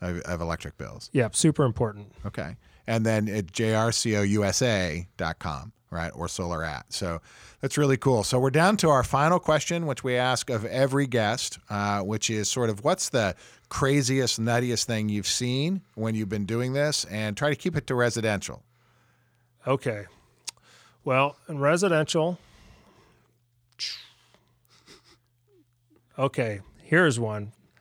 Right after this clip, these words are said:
Speaker 2: There is a system that was installed, uh, it was nearly, it was put about, about ten years ago. And, um, you know, it was during that big rebate time. So I don't think the customer was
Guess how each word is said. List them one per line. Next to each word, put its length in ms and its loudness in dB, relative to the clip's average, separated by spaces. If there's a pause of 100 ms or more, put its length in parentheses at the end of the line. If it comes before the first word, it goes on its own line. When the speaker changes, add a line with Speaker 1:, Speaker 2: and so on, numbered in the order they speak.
(200)
Speaker 2:
There 180 4
is 120 4
a 60 2
system 460 0
that 180 0
was 160 -2
installed, 720 2 (420)
uh, 100 -8 (480)
it 140 -2
was 300 -6
nearly, 560 2
it 40 4
was 120 0
put 220 2
about, 260 2
about 400 -8
ten 220 0
years 240 4
ago. 340 -6 (720)
And, 640 2 (420)
um, 460 -6 (180)
you 140 2
know, 80 6
it 40 6
was 120 4
during 280 4
that 180 0
big 200 4
rebate 400 2
time. 260 -4
So 140 0
I 60 4
don't 180 0
think 460 -2 (360)
the 100 0
customer 540 2
was 480 0